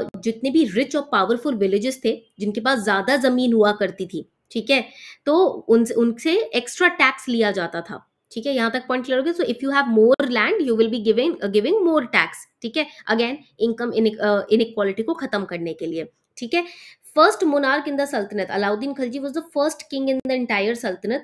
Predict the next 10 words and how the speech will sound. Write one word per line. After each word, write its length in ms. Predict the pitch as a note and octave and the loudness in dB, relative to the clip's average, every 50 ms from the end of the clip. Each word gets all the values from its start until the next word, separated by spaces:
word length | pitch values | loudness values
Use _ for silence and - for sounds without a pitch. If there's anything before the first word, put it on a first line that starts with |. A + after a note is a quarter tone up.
| - _ | -6 _
who 120 | - G#3+ - | -8 -2 0
insisted 600 | A3 A3+ A3 A3 - A#3 A3 - - E4 D4+ A#3+ A3 | 0 0 0 0 -6 -10 -10 -6 -6 -6 -4 0 0
that 200 | A3 A3+ A3+ B3+ | 0 0 0 -2
in 80 | C4 | -2
the 100 | C#4 C#4+ A3+ F#3 | -2 -2 0 2
Doab, 400 | G3 F#3+ F#3 F#3+ G3 A3 D4+ - - _ _ _ _ _ | 2 2 2 2 0 0 -2 -4 -10 _ _ _ _ _
land 340 | G#3 G#3 G3 G3 A3+ C#4+ D4+ C#4+ | -2 0 2 2 2 0 0 -2
revenue 340 | C#4+ C4+ B3 C4+ C4+ D4 C#4+ | -2 -2 -2 -2 -4 -4 -4
would 160 | C4 B3+ A3+ A3+ | -4 -4 -4 -6
be 80 | C#4 | -8